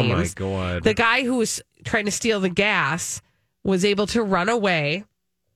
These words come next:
Speaker 1: But the thief, the gas thief,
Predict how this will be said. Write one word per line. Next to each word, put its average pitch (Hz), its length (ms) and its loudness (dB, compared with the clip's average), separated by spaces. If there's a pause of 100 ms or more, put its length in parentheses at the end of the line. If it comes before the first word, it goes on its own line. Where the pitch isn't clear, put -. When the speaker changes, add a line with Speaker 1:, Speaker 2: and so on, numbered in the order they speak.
(1080)
Speaker 1:
But 220 460 0
the 196 120 0
thief, 220 580 -4
the 196 100 0
gas 180 380 -2
thief, 311 420 -2